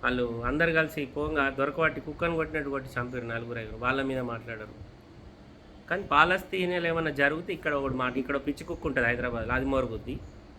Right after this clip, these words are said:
ప్లస్ ఆ ఢిల్లీలో ఒక పాగల్ది ఉంటుంది, అది మొరుగుద్ది. హ్యాండ్ బ్యాగులు వేసుకొని తిరుగుతారు. వీళ్ళ దాని గురించి మాట్లాడే హిందువులు అంటే, హిందువులేంది బిస్కెట్లు వారెత్తే కాలస్ తింటారు, సపరేట్గా అంటారు.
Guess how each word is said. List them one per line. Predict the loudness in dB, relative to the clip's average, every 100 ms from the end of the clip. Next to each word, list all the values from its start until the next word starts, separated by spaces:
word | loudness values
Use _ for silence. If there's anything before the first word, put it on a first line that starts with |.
| -16 2
ప్లస్ | 2 4
ఆ | 6 6
ఢిల్లీలో | 6 2 4 2
ఒక | 2
పాగల్ది | 6 6 6 2
ఉంటుంది, | 0 0 -2
అది | 0
మొరుగుద్ది. | -2 -4 -8 -12 -16 -18 -20 -20 -18 -18 -20 -20 -20 -18 -16 -16 -16 -16 -16 -18 -2 4
హ్యాండ్ | 4
బ్యాగులు | 8 6 6
వేసుకొని | 2 2 -2
తిరుగుతారు. | 0 -2 -2 -8 -12 -16 -20 -6
వీళ్ళ | 0 4
దాని | 6 6 4
గురించి | 0 0 2
మాట్లాడే | 4 4 2 0
హిందువులు | 0 -2 0 4 4
అంటే, | 4 0 -2 -8 -16 -6
హిందువులేంది | 0 4 6 6 6
బిస్కెట్లు | 2 0 0 2
వారెత్తే | 6 6 4 0
కాలస్ | 2 2 0
తింటారు, | -2 0 0
సపరేట్గా | 0 0 0 0 0
అంటారు. | 0 -4